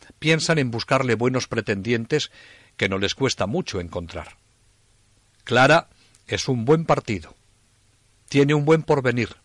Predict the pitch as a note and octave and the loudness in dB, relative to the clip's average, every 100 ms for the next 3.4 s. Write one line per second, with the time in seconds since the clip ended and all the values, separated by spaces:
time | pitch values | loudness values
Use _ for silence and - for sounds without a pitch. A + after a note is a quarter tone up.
0 | _ _ _ _ _ _ _ - - G#2 | _ _ _ _ _ _ _ -8 -6 -2
1 | B2+ F#2 E2 D#2+ _ _ _ _ - B2+ | -2 -2 -10 -16 _ _ _ _ -4 0
2 | C#3 F#2 E2 - _ _ _ _ - B2 | 0 -2 -10 -12 _ _ _ _ -6 0
3 | C3 - E2+ | 0 0 -14